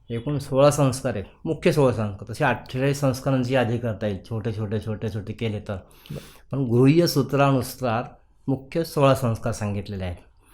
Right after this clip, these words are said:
Speaker 1: त्या सोळा संस्कारापैकी काही संस्कार हे जन्माला बाळ येण्याच्या अगोदर, काही संस्कार हे जन्म झाल्यानंतर मृत्यूपर्यंत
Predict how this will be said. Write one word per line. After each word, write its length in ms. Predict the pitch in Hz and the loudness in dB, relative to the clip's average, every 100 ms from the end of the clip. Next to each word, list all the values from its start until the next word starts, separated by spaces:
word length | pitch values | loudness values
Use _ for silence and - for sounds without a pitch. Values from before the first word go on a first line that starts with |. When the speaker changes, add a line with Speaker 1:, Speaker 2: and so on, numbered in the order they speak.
| _ - | _ -6
Speaker 1:
त्या 100 | 131 | -4
सोळा 360 | - 127 147 | 0 4 4
संस्कारापैकी 880 | 143 147 139 - 143 143 135 120 139 | 4 0 -2 0 0 2 0 -2 -4
काही 340 | 143 123 135 | -4 0 2
संस्कार 500 | 143 147 135 - 135 | 2 2 0 0 -2
हे 300 | 131 151 156 - _ _ _ _ _ 113 | 0 -2 -6 -16 _ _ _ _ _ -2
जन्माला 880 | 123 123 135 143 143 147 151 170 220 - _ | 2 4 4 4 4 4 2 2 -2 -12 _
बाळ 380 | 127 120 135 151 | -4 2 4 4
येण्याच्या 460 | 139 131 139 - 135 | 2 2 0 0 0
अगोदर, 400 | 131 143 131 117 - - _ _ _ _ _ _ _ - 151 - _ - | 4 6 6 2 -4 -18 _ _ _ _ _ _ _ -20 -18 -20 _ -8
काही 280 | 113 135 143 | 0 2 4
संस्कार 500 | 143 135 - 151 135 | 4 2 2 2 2
हे 360 | 143 165 - _ _ _ _ _ 117 | 2 -2 -8 _ _ _ _ _ -2
जन्म 360 | 127 127 143 | 2 6 6
झाल्यानंतर 680 | 147 120 120 139 139 139 156 | 6 4 4 6 6 4 4
मृत्यूपर्यंत 920 | 143 127 - 175 151 143 127 113 104 | 2 2 2 2 4 2 2 -2 -4